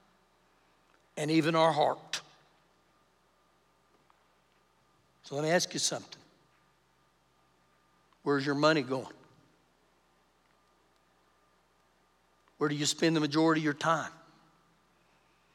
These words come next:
Where's my heart at? Verse twenty. "Rather that the things which the Gentiles sacrifice,"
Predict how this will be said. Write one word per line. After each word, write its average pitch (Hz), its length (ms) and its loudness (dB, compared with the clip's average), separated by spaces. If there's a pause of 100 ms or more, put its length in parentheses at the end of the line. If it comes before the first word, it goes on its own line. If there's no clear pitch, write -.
(520)
Where's 151 220 2
my 165 140 2
heart 165 280 6
at? 104 180 -4 (840)
Verse 143 160 -6
twenty. 170 360 0 (800)
"Rather 190 460 6
that 185 320 6
the 165 80 -8
things 208 560 2
which 214 280 -2
the 220 100 -6
Gentiles 170 600 2
sacrifice," 151 920 0